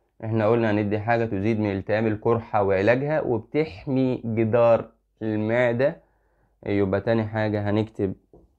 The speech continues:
آه، جاستروفيت،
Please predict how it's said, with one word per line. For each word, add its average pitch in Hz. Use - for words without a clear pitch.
آه، 117
جاستروفيت، 117